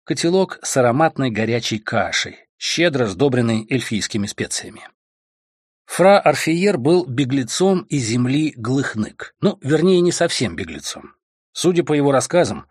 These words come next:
последнее время перед отъездом он действительно трудился старшим помощником управляющего второй казармой Матык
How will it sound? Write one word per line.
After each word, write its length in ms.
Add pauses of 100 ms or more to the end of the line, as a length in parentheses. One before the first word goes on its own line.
(400)
последнее 540
время 300
перед 200
отъездом 520
он 160
действительно 640
трудился 520
старшим 520
помощником 680
управляющего 760
второй 360
казармой 500
Матык 600